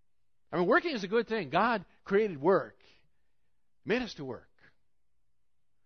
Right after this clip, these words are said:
It's a good thing to provide for your family. The Bible tells us that. But when our work schedules, when we're working so hard, so long, running on the treadmill with such frantic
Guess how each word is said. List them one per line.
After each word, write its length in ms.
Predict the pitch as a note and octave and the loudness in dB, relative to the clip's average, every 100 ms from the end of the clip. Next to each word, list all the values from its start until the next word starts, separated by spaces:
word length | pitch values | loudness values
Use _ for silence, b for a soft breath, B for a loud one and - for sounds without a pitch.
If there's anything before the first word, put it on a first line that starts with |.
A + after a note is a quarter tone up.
| _ | _
It's 100 | F3+ | -6
a 40 | G3+ | -4
good 200 | C4+ G3+ | -6 -6
thing 180 | C#4 | -6
to 40 | A#3 | -6
provide 400 | E3 D#3 G3 G3 | -2 2 2 0
for 120 | G3 | -4
your 100 | F3+ | -6
family. 400 | D#3 G3 F#3 G2+ D2+ _ _ _ _ _ _ _ _ _ _ | -4 -8 -8 -12 -20 _ _ _ _ _ _ _ _ _ _
The 60 | - | -2
Bible 200 | D3+ F#3+ | 0 0
tells 280 | G3 G#3 E3 | -2 -6 -6
us 120 | A2 | -14
that. 100 | G2+ D#2 - _ _ _ _ _ _ _ _ _ _ - | -18 -20 -20 _ _ _ _ _ _ _ _ _ _ -4
But 100 | D3+ | -2
when 160 | D#3+ G#3 | 0 0
our 280 | B3 A#3+ - - | 2 0 -4 -2
work 320 | D#3 B3 A#3+ | 4 4 4
schedules, 640 | - - E3+ C3+ A#2+ A2+ | -10 -4 -4 -2 -8 -8
when 120 | D3+ | -4
we're 160 | F#3+ B3 | 0 2
working 300 | A3 G3+ D#3+ | 2 -2 -8
so 420 | - - B3 C#4 | -10 -2 2 2
hard, 400 | G3 E3+ D3 C3+ | 2 2 2 0
so 280 | - - B3+ | -6 0 0
long, 480 | B3+ A3+ F3+ D3 C#3 B B | 0 -2 -2 -2 -6 B B
running 480 | C#3+ D3+ B3 C#4+ C#4 | -2 6 6 4 -4
on 160 | G#3 F3 | -4 -4
the 80 | |
treadmill 920 | D#3 - G#3 A3+ E3+ D3 A#2+ A#2+ C3+ - _ _ _ _ _ | -8 -6 0 0 0 -6 -6 -4 -6 -8 _ _ _ _ _
with 100 | C3+ | -12
such 580 | - - A3+ A3+ - - _ _ _ _ _ _ _ _ _ _ _ _ - - | -10 -4 -2 -2 -8 -14 _ _ _ _ _ _ _ _ _ _ _ _ -20 -2
frantic 460 | F3+ A#3+ B3 B3 | 0 0 -2 -10